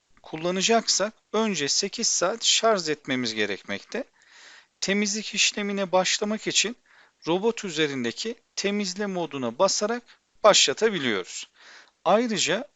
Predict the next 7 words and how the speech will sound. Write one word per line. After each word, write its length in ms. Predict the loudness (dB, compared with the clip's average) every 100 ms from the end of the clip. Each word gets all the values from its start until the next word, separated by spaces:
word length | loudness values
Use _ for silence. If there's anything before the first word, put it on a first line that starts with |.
| _
uzaktan 560 | -2 -2 -2 -2 -4
kumandadaki 880 | -4 -4 -2 0 -2 -4 -4 -4 -8 -10 _
başlatma 640 | 0 2 0 -2 -4 -8 -6
düğmesine 640 | -6 -4 -2 -2 -2 -2
de 180 | -2 -2 -2 2
basmamız 540 | 2 2 -4 -8 2
yeterlidir. 760 | 4 4 4 2 0 -10 -12